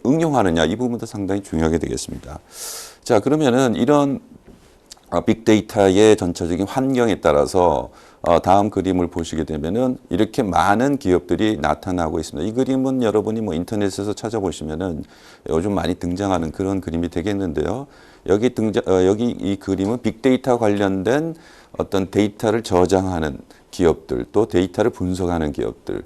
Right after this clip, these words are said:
뿐만 아니라 데이터를 제공하는 기업들, 그리고 데이터를 응용하는 기업들이 지금 굉장히 이렇게 많다는 걸 보여드리고 있습니다. 이런 그 기업의 숫자는 날이 갈수록 지금 점점 커지고 있는데요.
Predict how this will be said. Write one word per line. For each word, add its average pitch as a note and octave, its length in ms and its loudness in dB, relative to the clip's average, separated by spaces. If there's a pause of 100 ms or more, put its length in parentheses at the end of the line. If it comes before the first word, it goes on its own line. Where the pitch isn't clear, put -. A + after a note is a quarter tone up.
(400)
뿐만 A2+ 320 2
아니라 F#2+ 380 2
데이터를 G2+ 880 -2
제공하는 C3+ 680 4
기업들, E2 580 0 (320)
그리고 A#2 460 0 (200)
데이터를 G2+ 420 -2
응용하는 C#3 440 0
기업들이 F#2+ 580 2
지금 G2+ 180 -6
굉장히 G2+ 420 -4
이렇게 F2+ 200 -4
많다는 F#2 560 -4
걸 F#2+ 200 -4
보여드리고 E2 460 -6
있습니다. - 580 -8 (480)
이런 C#3+ 360 0
그 G2 380 4
기업의 A2 320 2
숫자는 B2 760 -2
날이 F2+ 280 6
갈수록 G#2 540 0
지금 G#2 260 -6 (120)
점점 F#2 400 -6
커지고 B2 460 -4
있는데요. D2+ 680 -2